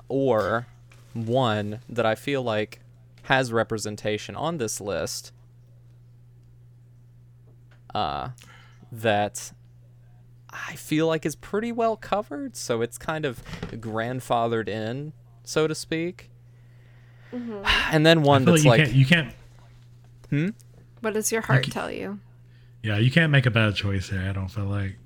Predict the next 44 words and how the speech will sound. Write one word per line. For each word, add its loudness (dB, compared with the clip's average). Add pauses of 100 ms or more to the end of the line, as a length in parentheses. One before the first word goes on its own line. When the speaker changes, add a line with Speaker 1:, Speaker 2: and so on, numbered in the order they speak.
Speaker 1:
I -14
don't, -2
I 0
don't 4
think 4
I 10
can 2
either, 2
but, -2
like, 0 (340)
Speaker 3:
And 6
if, 4 (100)
I, 6
I 8
would 6
say 6
if 2
we 6
kinda 6
do 6
it 4
with 0
insert 0
credit 2
rules, 2
we 6
will 4
have 4
a 0
chance 2
when 0
all 2
is 0
said 0
and 0
done 0
to -2
rearrange 2
this 2
list 4
if -4
we 2
feel 4
like, 6